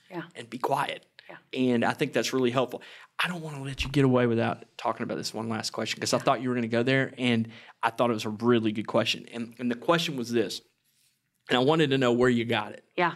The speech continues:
Speaker 2: What is the most create-, oh, excuse me, what is the most courageous decision you've ever
Speaker 1: Mm.
Speaker 2: made?
Speaker 1: Yeah.
Speaker 2: I love that question.
Speaker 1: Yes.
Speaker 2: And how did you get to that question, and why is it important for you to ask it?
Speaker 1: So, what is the most courageous decision you've ever made?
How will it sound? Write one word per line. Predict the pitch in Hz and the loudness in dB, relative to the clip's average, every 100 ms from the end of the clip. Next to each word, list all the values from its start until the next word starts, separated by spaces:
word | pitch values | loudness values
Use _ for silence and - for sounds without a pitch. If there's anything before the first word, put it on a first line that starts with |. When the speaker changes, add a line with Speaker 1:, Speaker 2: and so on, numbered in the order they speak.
| - - - - - _ | -8 -20 -20 -20 -20 _
Speaker 2:
What | 117 143 180 | 4 6 6
is | 170 | 2
the | 151 131 | 0 2
most | 127 127 139 156 - - - | 4 6 6 4 2 -10 -4
create-, | - 143 135 127 123 | 2 4 6 4 2
oh, | 139 | -2
excuse | 120 - - 127 113 | -2 -4 -4 -2 0
me, | 110 | 0
what | 113 139 | 4 4
is | 147 | 4
the | 131 | 2
most | 123 127 143 156 - | 4 6 4 2 -4
courageous | - 123 120 123 135 135 - | 0 2 4 4 2 -2 -6
decision | - - - 127 165 170 170 | -8 -8 0 2 4 4 6
you've | 175 175 | 6 4
ever | 170 165 156 | 4 2 0
Speaker 1:
Mm. | 147 | 0
Speaker 2:
made? | 107 104 - - - | -2 -8 -12 -18 -6
Speaker 1:
Yeah. | 151 160 | 0 2
Speaker 2:
I | 135 135 139 135 - | 4 2 -2 -6 -14
love | 117 113 117 113 104 - - | -10 0 4 4 2 -4 -8
that | 110 - | -8 -8
question. | - 90 - - 156 | -6 -6 -4 -2 -2
Speaker 1:
Yes. | 139 - - - - | -2 -4 -10 -12 -2
Speaker 2:
And | 127 | 0
how | 127 139 151 | 0 0 2
did | 190 170 | 2 0
you | |
get | 156 170 160 | 2 2 4
to | |
that | 139 120 | 0 0
question, | 131 123 - 127 | 2 2 0 -2
and | 120 117 | 0 2
why | 127 131 139 | 4 4 0
is | - 127 | 0 0
it | 127 | 0
important | 120 120 120 - 117 | -2 0 0 0 -4
for | 120 | -2
you | 117 117 | -2 -2
to | - | -4
ask | 110 - - - | -6 -8 -8 -10
it? | - | -10
Speaker 1:
So, | - 170 160 156 | -2 2 2 2
what | 147 151 160 | 0 2 2
is | 196 220 | 2 0
the | 220 | 0
most | 185 160 151 - | 2 2 0 -4
courageous | 156 147 143 147 - | -2 0 0 -2 -6
decision | 143 - 143 143 147 | -8 -2 -2 0 0
you've | 147 | 2
ever | 139 135 135 | 2 0 -2
made? | 135 135 139 | -2 -4 -8